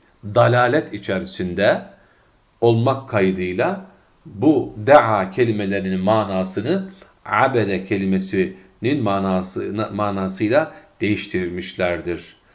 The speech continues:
Yalvarmanın, Allah'tan başkasına yalvarmanın en büyük sapıklık olduğunu ifade eden Yüce Rabbimizin bu ayetini,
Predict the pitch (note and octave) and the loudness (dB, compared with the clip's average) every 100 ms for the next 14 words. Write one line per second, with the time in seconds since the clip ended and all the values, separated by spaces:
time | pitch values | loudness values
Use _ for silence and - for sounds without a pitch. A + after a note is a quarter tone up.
0 | _ - - - - - - - - _ | _ -20 -20 -20 -20 -20 -20 -20 -20 _
1 | G2 A#2+ A#2+ A#2+ A2+ A2+ A2+ A2 G#2+ A2 | -2 8 8 8 6 4 4 2 0 0
2 | G#2+ G#2 G2 G#2+ G#2 G2+ - - G#2+ G2+ | -2 -2 0 2 2 0 -2 -4 -2 -2
3 | G2+ G2 - F#2+ - G2+ G2 G2 F#2+ G2 | -4 -4 -8 -8 -6 -4 0 -2 0 0
4 | G2 G2 F#2+ A#2+ A#2 A2+ G#2+ F#2+ G2 F#2 | 0 -2 -2 -4 -4 -2 -2 -2 -2 -4
5 | G2+ F#2 G2+ - A2+ - G#2 G2+ F#2+ G2+ | -8 -6 -8 -6 -8 -2 -2 -2 -2 -4
6 | G2+ F#2 G2+ - G2 G2 G2 F#2+ G2 F#2+ | -4 -6 -8 0 0 2 -2 -2 -4 -4
7 | G2+ F#2+ F#2 F#2+ G#2 G2 F#2+ - F#2+ F#2+ | -2 -2 -2 0 0 0 -2 -2 2 2
8 | F#2 F#2+ F#2 F2+ E2+ E2+ A#2+ F#3 D#3+ A2+ | 2 0 0 -4 -8 4 10 12 10 6
9 | G#2+ G2 F#2+ F#2 F2+ - F2 F2 E2+ | 0 0 -2 -4 -6 -8 -6 -6 -6